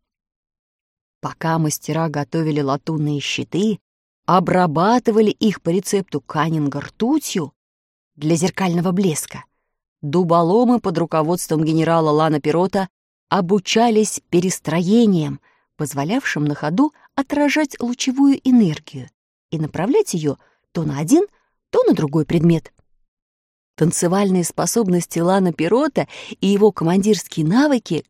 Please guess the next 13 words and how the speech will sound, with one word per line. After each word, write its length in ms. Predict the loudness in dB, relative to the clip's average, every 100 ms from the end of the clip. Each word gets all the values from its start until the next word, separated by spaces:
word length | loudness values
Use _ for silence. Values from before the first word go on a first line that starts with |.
| _
как 500 | 2 4 2 0 4
нельзя 560 | 6 6 4 4 4 4
лучше 540 | 0 -2 -4 -4 -4
пригодились 880 | -2 -4 -2 -2 2 2 2 0 -4 -20 _
при 140 | -2 -2
обучении 680 | 0 -4 -4 -2 0 0 0
дуболомов 840 | 0 -2 0 2 2 2 -2 _ _ _ -8
упражнениям 1040 | -8 -6 -6 -2 2 4 4 4 2 -2 _ _ _
с 60 | -12
зеркалами 960 | -6 -6 -6 -6 -2 0 2 0 -2 -8
в 140 | _ -6
пешем 420 | -6 -4 -8 -10
строю. 540 | -12 -10 -8 -8 -10